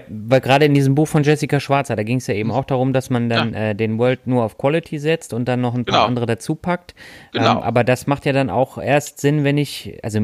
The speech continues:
Speaker 1: Minimum fünfzigtausend habe.
Speaker 2: Ja, klar. Also wie gesagt, wenn ich mir das hier nochmal angucke, wir haben nach French Pharma, neunzig Prozent der Phänomene lassen sich durch Beta, Size und Value erklären.
Speaker 1: Mhm.
Speaker 2: So, dann machst du halt den Emerging Markets noch dazu und dann kannst du natürlich einfach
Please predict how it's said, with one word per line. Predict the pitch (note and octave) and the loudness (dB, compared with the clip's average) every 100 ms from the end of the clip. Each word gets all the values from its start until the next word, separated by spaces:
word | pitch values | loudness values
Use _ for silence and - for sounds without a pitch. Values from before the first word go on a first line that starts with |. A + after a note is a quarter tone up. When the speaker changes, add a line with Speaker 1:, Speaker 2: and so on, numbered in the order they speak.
| - | 0
Speaker 1:
Minimum | G2+ G2+ A2+ C3 D3+ D#3 | -2 0 2 2 0 -2
fünfzigtausend | D3+ - D3+ E3 E3+ A2+ E2+ | -6 -6 -6 -2 -2 -4 -6
habe. | E2+ F2 - - - - _ | -8 -10 -14 -20 -20 -20 _
Speaker 2:
Ja, | F#3+ E4+ | -2 -2
klar. | - - - _ - - | -2 -4 -4 _ -20 -12
Also | C3+ C#3 | -8 -8
wie | F3+ | -6
gesagt, | F#3 D#3+ A#2 | 0 0 0
wenn | D3 | -4
ich | F3+ | -4
mir | G3+ | -4
das | F#3+ - | -4 -6
hier | |
nochmal | F#3 F3+ - | -4 -4 -2
angucke, | B2+ - F#2+ - | -4 -6 -10 -6
wir | A2+ D3+ | -2 -2
haben | E3+ - - | -2 -4 -4
nach | C3+ | -4
French | - C3 B2+ | 0 0 0
Pharma, | F3 G3 B3 A#3+ _ - | 0 0 0 -6 _ -6
neunzig | A2+ E3 - | -2 -2 -4
Prozent | E3 - D#3 | -6 -4 -2
der | D3+ C#3 | 0 0
Phänomene | - D3 C3+ D3 D#3 | -2 0 2 2 2
lassen | C#3+ D3 D3+ | 2 0 -4
sich | B2+ A#2 | -10 -12
durch | A#2 - | -14 -6
Beta, | D3 - D#3 | -4 -4 -4
Size | - A2+ A#2+ - | -2 0 0 -2
und | B2 | -4
Value | A2+ A#2+ A2+ | -2 -2 -4
erklären. | G2+ - G2+ D2+ - - | -8 -6 -6 -6 -8 -14
Speaker 1:
Mhm. | G2+ G#2 | -12 -6
Speaker 2:
So, | A2+ F2+ - - - | -4 -4 -8 -20 -12
dann | - | -2
machst | B2+ D#3 F3+ | 0 2 0
du | C#3 | 2
halt | C#3+ C3+ | 0 -2
den | C#3 | -6
Emerging | C3 C#3 C3+ A#2 | -2 0 -2 0
Markets | D3 B3+ E4+ | 0 0 -4
noch | C#4+ A#3+ | -6 -8
dazu | - A3 - B3 | -8 -10 -10 -12
und | - - - - | -14 -20 -20 -10
dann | D3 | -6
kannst | D#3 F3 | -4 -4
du | F#3 | -8
natürlich | E3+ E3+ - | -10 -12 -4
einfach | C#3 D3+ E3 D3+ - | -4 -2 -2 -4 -6